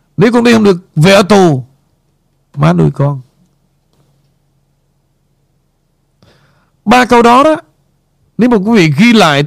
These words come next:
thấm vô cùng. Trước khi bước xuống con thuyền bềnh bồng một đại dương với một con tàu mà giống như thế giới này không bao giờ ngờ rằng như vậy mình dám bước xuống mà đi vượt biên cả.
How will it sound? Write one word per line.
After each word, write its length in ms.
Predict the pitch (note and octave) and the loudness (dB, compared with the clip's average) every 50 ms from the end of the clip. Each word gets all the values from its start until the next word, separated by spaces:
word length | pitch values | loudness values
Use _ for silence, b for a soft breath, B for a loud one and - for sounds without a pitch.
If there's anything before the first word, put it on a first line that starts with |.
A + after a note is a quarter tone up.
| - - | -4 -4
thấm 260 | E3 A3+ C4 D4 C#4+ | -4 -4 -4 -4 -2
vô 220 | A3+ G#3+ C4 B3+ | 0 0 0 0
cùng. 340 | F3 - F#3 F3 D3+ C3 A#2 A2 _ _ _ _ _ _ _ _ _ _ _ _ - | 0 0 -2 -2 -2 -2 -8 -16 _ _ _ _ _ _ _ _ _ _ _ _ -4
Trước 180 | - D#4 B3 - | -2 -2 -2 0
khi 180 | - A#3+ A#3 | 0 0 0
bước 240 | G3 G3+ C4 C#4 - | 2 0 0 -2 -2
xuống 160 | - C#4 C4+ | -2 -4 -2
con 160 | C4 A#3 G#3 | -2 -4 -4
thuyền 360 | E3 F3+ E3+ D#3 C3+ B2 B2+ C#3 | 0 0 0 0 -2 -4 -4 -4
bềnh 200 | D#3 D#3 D3 C#3 | -2 -2 0 -2
bồng 280 | D3 C#3 C3 B2+ B2+ | -2 -2 -2 -6 -8
một 140 | C3+ C#3 D3 | -8 -8 -6
đại 280 | D3+ E3 E3 D#3+ D#3 D3+ | -4 -2 -2 -2 -2 -4
dương 360 | C3+ D3+ G3+ G3+ F#3+ F3+ F3 D#3 b b b b b b | -2 -2 -2 -2 -4 -6 -10 -14 b b b b b b
với 120 | - A3 A#3+ | -4 -4 -4
một 40 | F#3+ | -2
con 120 | G3+ G3+ F3 | -4 -6 -4
tàu 320 | - F#3+ E3 D#3 D3 C#3+ | -2 0 0 0 0 0
mà 100 | C3+ C3+ | -2 -2
giống 260 | C3 C#3 E3 F#3+ G#3+ | -2 0 -2 -2 -4
như 300 | G#3+ G#3 G3 F3 F3 E3+ D#3+ - | -6 -8 -8 -8 -10 -12 -8 -2
thế 100 | - G#3+ | -2 0
giới 180 | A3 G#3+ A3+ B3 | 0 0 0 0
này 100 | A3 E3 | -2 -4
không 200 | - A3 B3 A#3+ | -4 -6 -4 -2
bao 80 | B3 | -2
giờ 100 | A3+ G#3+ | -2 -2
ngờ 300 | F#3+ F#3 F#3 F#3+ F#3 E3+ | -2 0 0 2 2 2
rằng 340 | D3+ C3 E3+ E3+ D#3 D3+ D3+ | 0 0 -2 -4 -4 -4 -4
như 100 | F3 G3 | -4 -2
vậy 160 | F3 E3 D#3 | 0 -2 -2
mình 180 | D#3+ E3 D#3 C3+ A2 | -2 -4 -8 -6 -2
dám 220 | C#3+ A#3+ C4+ C#4 | -2 -2 -2 0
bước 160 | C#4 C4+ G3+ | -2 -4 -2
xuống 160 | - B3 B3+ | -4 -8 -6
mà 80 | A#3 F3 | -4 -4
đi 100 | D#3+ E3 | -2 -2
vượt 320 | E3 D#3+ C#3+ D3 D3 C#3 | -4 -6 -8 -8 -8 -6
biên 180 | D3 D#3+ D#3 D#3+ | -6 -6 -8 -8
cả. 180 | D3 B2 A#2+ | -12 -16 -16